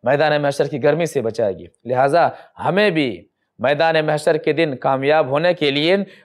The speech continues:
اور سفارش کا حقدار ہونے کے لیے ان جیسی صورتوں کا اہتمام کرنا چاہیے۔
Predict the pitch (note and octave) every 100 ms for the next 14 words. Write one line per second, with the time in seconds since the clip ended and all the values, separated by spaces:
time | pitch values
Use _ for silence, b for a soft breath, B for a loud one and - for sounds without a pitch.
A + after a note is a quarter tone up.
0 | _ B2 D#3+ F3+ D3+ D3 C3+ D#3 F#3 G3+
1 | - D3 C#3+ C3+ E3 C#3+ D3 F3+ E3+ D3
2 | C#3 E3 G3+ G3 B _ D#3 D#3+ C3 C#3
3 | C#3 D#3+ D#3 C#3 C#3 C3+ C3 D3+ D3 D3
4 | B2+ A#2+ C3 B2+ C#3+ F3+ A3+ A3+ - _
5 | D#3+ C#3+ B2+ A2+ G#2+ G2